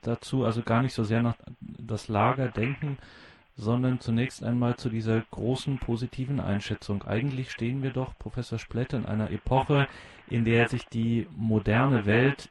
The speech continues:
hochgradig selbst problematisch wird. Sie schaut auf sich und denkt sich, „Irgendwas stimmt mit mir nicht.“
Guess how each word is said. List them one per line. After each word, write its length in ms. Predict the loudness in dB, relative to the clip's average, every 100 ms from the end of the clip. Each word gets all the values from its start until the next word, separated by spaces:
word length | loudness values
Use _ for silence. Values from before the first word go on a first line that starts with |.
| 0
hochgradig 600 | 4 4 4 0 0 -2
selbst 420 | 2 2 2 -2
problematisch 720 | -2 0 2 4 4 2 -4
wird. 400 | -2 -2 -4 -10 -14
Sie 260 | -10 -8
schaut 280 | 0 2 2
auf 100 | -2
sich 220 | -4 -4
und 200 | -4 -2
denkt 200 | -4 -4
sich, 300 | -6 -10 -10
„Irgendwas 440 | -6 -4 -2 -4 -4
stimmt 380 | -2 -4 -4
mit 220 | -6 -4 0
mir 180 | 2
nicht.“ 340 | 2 0 -4